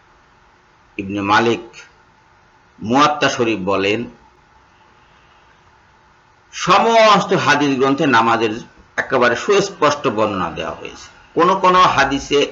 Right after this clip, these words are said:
একটি মাত্র হাদিসের ভিতরে নামাজের শুরু থেকে শেষ পর্যন্ত সব বলা আছে।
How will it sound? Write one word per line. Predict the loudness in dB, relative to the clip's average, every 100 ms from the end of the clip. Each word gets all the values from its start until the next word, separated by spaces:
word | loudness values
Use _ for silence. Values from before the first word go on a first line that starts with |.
| -2
একটি | -2 -2 -4 -2
মাত্র | 2 0 2
হাদিসের | 0 0 -2 -6 -8
ভিতরে | -8 -8 -10 -12 -20 _ _ _ _ _ _ _ _ _ _ _ _ _ _ _
নামাজের | -2 2 4 4 2 0 -4 -12 -12
শুরু | -2 0 0
থেকে | 2 2 2
শেষ | 0 -2
পর্যন্ত | 0 -2 -2
সব | -4 0 0 -2
বলা | -6 -6
আছে। | -8 -12